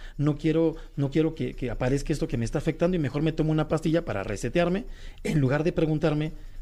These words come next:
"¿Por qué no puedo dormir?". Y quizás es el celular, o quizás es que me duermo todo acelerado, y algo que yo les puedo sugerir a la gente que nos está escuchando, que tiene problemas con el sueño,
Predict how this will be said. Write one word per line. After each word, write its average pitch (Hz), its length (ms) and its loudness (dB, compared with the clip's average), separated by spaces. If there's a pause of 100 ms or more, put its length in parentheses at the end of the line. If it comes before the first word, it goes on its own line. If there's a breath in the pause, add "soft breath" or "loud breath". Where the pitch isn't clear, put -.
"¿Por 113 160 0
qué 123 120 0
no 139 140 2
puedo 107 180 2
dormir?". 143 340 0 (420 loud breath)
Y 135 100 -2
quizás 139 280 0
es 147 80 -2
el 170 80 2
celular, 170 440 2 (220 loud breath)
o 135 100 0
quizás 139 200 0
es 143 80 -4
que 175 80 0
me 156 100 4
duermo 151 260 2
todo 160 180 0
acelerado, 165 640 2
y 135 60 -2
algo 139 220 0
que 123 100 -2
yo 113 100 0
les 131 120 -2
puedo 135 240 0
sugerir 131 340 0
a 95 40 -2
la 101 100 -6
gente 120 240 0
que 147 80 -4
nos 135 80 0
está 139 100 -2
escuchando, - 480 -2 (380 loud breath)
que 127 100 0
tiene 131 240 2
problemas 151 300 2
con 160 100 0
el 160 80 0
sueño, 165 300 -2